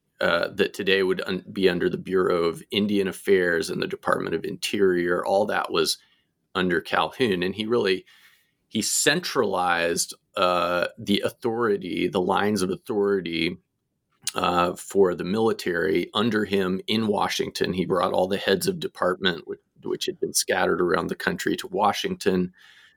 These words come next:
so that there would be simple, direct lines of command. And he established, uh, thousands of regulations so that the, the military and the War Department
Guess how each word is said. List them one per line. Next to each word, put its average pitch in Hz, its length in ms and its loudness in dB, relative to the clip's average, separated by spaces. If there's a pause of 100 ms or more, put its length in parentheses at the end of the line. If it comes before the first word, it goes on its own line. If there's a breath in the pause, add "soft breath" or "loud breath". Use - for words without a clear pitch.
so 95 140 0
that - 180 -4
there 92 120 2
would 90 180 4
be 90 140 -2
simple, 101 520 0
direct - 440 -2
lines 82 340 2
of - 100 -20
command. 92 640 0 (360 soft breath)
And 95 120 -2
he 92 60 4
established, 92 840 0 (100)
uh, 85 380 0 (180)
thousands 113 800 0
of 85 160 -4
regulations 87 1040 0 (460)
so 98 360 0
that 85 360 -2 (140)
the, 87 580 0 (100)
the 98 120 -2
military 90 1040 2
and 82 140 -2
the 82 80 -2
War 92 240 2
Department 87 720 -2